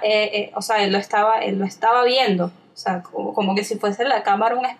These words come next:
una especie como de su ojo, un poco, como una extensión de su ojo, y que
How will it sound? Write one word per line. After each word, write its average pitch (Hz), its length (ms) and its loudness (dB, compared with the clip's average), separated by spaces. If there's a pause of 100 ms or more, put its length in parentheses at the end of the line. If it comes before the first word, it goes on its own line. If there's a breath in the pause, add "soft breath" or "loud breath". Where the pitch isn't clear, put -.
una 240 160 -2
especie 254 360 -8
como 240 160 0
de 190 100 0
su 190 220 -2
ojo, 208 380 2
un 190 140 -2
poco, 208 400 -2
como 196 160 -2
una 196 120 0
extensión 202 680 -2
de 202 80 -4
su 208 180 0
ojo, 190 200 -2 (480 loud breath)
y 240 160 2
que 214 400 0